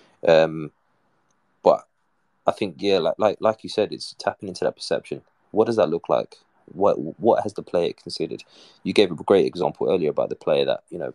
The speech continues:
beat the one v two. You weren't expecting that, maybe, I don't know. But the player, fi-, you know, showed you something that maybe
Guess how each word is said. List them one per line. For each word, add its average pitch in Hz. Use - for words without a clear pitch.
beat 82
the 73
one 80
v 73
two. 101
You 92
weren't 80
expecting -
that, 69
maybe, 71
I 69
don't 73
know. 95
But 57
the -
player, 95
fi-, -
you 82
know, 76
showed 95
you 82
something 80
that 67
maybe 80